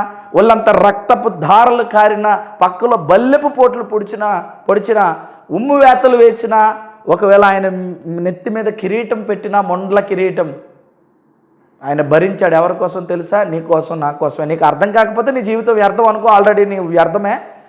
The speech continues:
ఇక విషయానికి వస్తాను నేను. మూడు మేకులు ఆయన ఎందుకు పీక్కోలేదో అంటే, "మేము ఎప్పటి నుంచో నీకు సమాధానం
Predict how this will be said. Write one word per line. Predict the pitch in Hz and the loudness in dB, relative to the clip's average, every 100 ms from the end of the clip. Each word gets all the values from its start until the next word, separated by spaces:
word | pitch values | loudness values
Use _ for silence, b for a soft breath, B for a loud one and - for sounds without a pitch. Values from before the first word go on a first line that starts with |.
| B - | B -4
ఇక | 202 | -2
విషయానికి | 214 208 302 285 254 | -2 0 0 0 -2
వస్తాను | - 254 | -2 -4
నేను. | 214 196 | -4 -6
మూడు | 202 208 | -4 -2
మేకులు | 208 233 254 | -4 -6 -6
ఆయన | 233 208 | -6 -6
ఎందుకు | 208 226 | -8 -10
పీక్కోలేదో | 214 220 220 220 208 208 | -10 -10 -4 -2 0 2
అంటే, | 202 190 220 180 180 - B B | 2 2 2 2 2 -2 B B
"మేము | 185 196 | -2 2
ఎప్పటి | 175 226 226 | 2 0 -2
నుంచో | 247 240 | -4 -2
నీకు | 240 208 | -2 0
సమాధానం | 196 196 220 220 220 | -2 0 2 2 -2